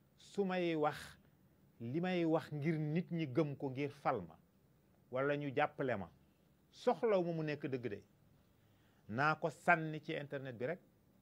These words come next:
ku ne jël di wax. Man mi bañ a wàcc ngir faloog man mi waaj a yéeg. Ak man mi parparloo ci biir ñooñu, man nag maa koy animé, maay topp. Man mi ñuy woowee ab militant de base.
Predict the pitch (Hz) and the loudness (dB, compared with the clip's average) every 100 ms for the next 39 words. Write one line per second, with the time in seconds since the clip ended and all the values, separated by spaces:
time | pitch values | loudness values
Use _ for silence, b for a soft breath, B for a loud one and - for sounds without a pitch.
0 | - - - _ _ 160 156 147 123 135 | -20 -20 -20 _ _ -4 -4 -4 -2 -2
1 | 117 107 95 - - _ _ _ _ _ | -2 -4 -6 -8 -20 _ _ _ _ _
2 | b b b b - 101 147 156 151 151 | b b b b -12 -4 -4 -4 -6 -6
3 | 165 185 160 151 147 143 143 - - 143 | -4 -2 0 0 0 2 2 0 -10 -6
4 | 143 135 147 139 147 147 135 139 143 147 | -4 -2 0 2 2 -2 -10 -6 -4 0
5 | 143 143 135 135 117 92 - _ b b | 2 2 2 0 0 -4 -10 _ b b
6 | b b - 139 147 160 156 156 156 - | b b -4 -2 -2 -2 0 -2 -2 2
7 | 180 160 - 165 139 139 135 - 165 147 | 2 2 4 4 6 2 0 -2 -2 2
8 | 180 156 147 127 127 247 - _ _ _ | 4 2 -2 -4 -4 -10 -16 _ _ _
9 | _ _ 151 165 190 226 170 127 180 214 | _ _ -2 0 0 0 2 2 2 2
10 | 214 165 180 123 127 131 - 160 - - | 4 2 -2 -4 -6 -6 -4 -4 -6 -20
11 | _ _ _ _ _ _ 113 127 143 156 | _ _ _ _ _ _ -8 -6 -4 0
12 | 151 147 139 131 123 147 151 147 139 127 | 2 2 -2 -8 -6 -4 -4 -4 -4 0
13 | 123 117 98 85 | 0 0 -2 -4